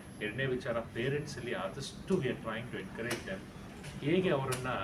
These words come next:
ಹೊರಗಡೆ ಔಟ್‌ಡೋರ್ ಆಕ್ಟಿವಿಟೀಸಲ್ಲಿ ಯೂಸ್ ಮಾಡ್ಬೋದು ಅಂತ. ಯಾಕಂದ್ರೆ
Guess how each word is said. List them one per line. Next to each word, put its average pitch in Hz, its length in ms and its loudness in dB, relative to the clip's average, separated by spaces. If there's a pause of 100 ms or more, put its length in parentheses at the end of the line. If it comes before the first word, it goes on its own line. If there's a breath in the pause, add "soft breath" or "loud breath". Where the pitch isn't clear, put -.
(580)
ಹೊರಗಡೆ 123 380 4
ಔಟ್‌ಡೋರ್ 117 400 2
ಆಕ್ಟಿವಿಟೀಸಲ್ಲಿ 107 680 -2
ಯೂಸ್ - 260 -8
ಮಾಡ್ಬೋದು - 300 -4
ಅಂತ. - 120 -6
ಯಾಕಂದ್ರೆ 117 520 0